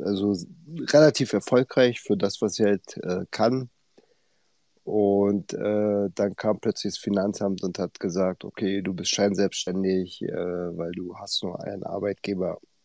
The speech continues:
<clears throat> Okay, hab ich gedacht, „Was machst du jetzt?“ Okay, lässt dich halt anstellen, weil du liebst den Job über alles.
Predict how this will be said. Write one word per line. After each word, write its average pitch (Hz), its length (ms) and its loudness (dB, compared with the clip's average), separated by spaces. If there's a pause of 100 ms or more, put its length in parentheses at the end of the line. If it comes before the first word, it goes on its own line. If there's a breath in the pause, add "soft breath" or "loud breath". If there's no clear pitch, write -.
(140)
<clears throat> 139 500 6 (760 soft breath)
Okay, 120 580 6 (160)
hab 101 120 4
ich 101 80 -2
gedacht, 107 380 4
„Was - 100 -4
machst 117 280 2
du - 60 10
jetzt?“ 113 220 6
Okay, 120 560 8
lässt 107 300 4
dich 107 140 2
halt 95 180 4
anstellen, 123 720 6
weil 104 320 4
du 104 160 -4
liebst - 340 0
den 101 160 4
Job 113 300 4
über 92 300 4
alles. 156 500 6